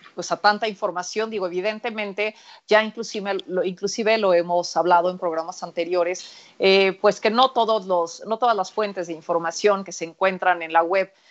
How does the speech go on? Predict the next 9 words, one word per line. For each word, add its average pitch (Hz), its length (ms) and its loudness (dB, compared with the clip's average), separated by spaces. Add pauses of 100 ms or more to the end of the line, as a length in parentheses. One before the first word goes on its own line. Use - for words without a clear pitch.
son 185 380 4
confiables, 196 720 0 (100)
¿no? 196 260 -4
Porque 175 340 -8
no 196 200 0
todas 180 280 -4
tienen, 196 480 -8
eh, 170 440 -2
información, 196 920 2